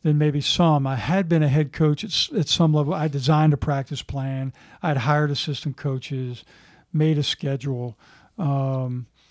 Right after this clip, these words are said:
you know, the, the big thing was, you know, t-,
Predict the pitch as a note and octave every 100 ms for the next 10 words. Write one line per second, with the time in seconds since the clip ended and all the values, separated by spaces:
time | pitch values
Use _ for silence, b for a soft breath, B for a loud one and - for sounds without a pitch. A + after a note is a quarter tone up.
0 | _ - E3 C#3 C3 D3 B3+ _ _ _
1 | _ _ _ _ _ _ C#4+ B3+ G3 E3+
2 | D#3+ D#3 A3+ D#3+ D3+ B2 F#3+ F#3 F3 C#3
3 | - _ _ F3+ E3+ D#3+ D#3+ D3+ C#3+ C3+
4 | - C#4+ B3+ D3+ C#3+ C#3+ -